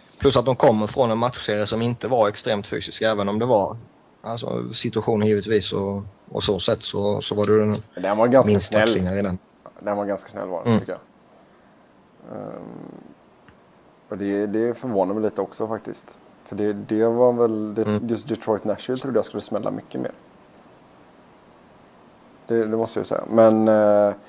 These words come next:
Speaker 2: nej, men det, det är alltså, det är väl ny-, alltså, en av nycklarna också. Det är det fysiska spelet. Och sen att Mike Smith är helt outstanding. Jag menar, skulle man,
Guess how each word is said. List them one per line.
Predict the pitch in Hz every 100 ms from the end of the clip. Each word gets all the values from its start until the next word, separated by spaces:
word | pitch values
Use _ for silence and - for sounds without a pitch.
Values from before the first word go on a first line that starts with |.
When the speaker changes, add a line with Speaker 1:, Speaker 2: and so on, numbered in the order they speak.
| - -
Speaker 2:
nej, | 127 156 139
men | 139 135 135 131 127 127 127 123
det, | 139 143 139
det | 147 151
är |
alltså, | 135 - 131 123 -
det | 147 160
är |
väl | 147
ny-, | 151 151 139
alltså, | 143 - 135
en | 135 139 135 135
av | 131
nycklarna | 135 - 113 131
också. | - 104
Det | 120 127
är | 123 123 123
det | 127
fysiska | 120 139 120 120 - 123
spelet. | - 110 98 - - _ _ _ _ _
Och | 120
sen | 113 120
att | 110 117
Mike | 110 107
Smith | - 117 - - - _
är | 123 107 104 101 98 98 98 98 98
helt | 110 95 101
outstanding. | 98 - 101 92 87 - _ _ _ _ -
Jag | 110
menar, | 113 107
skulle | 101 - 107
man, | 107 107 104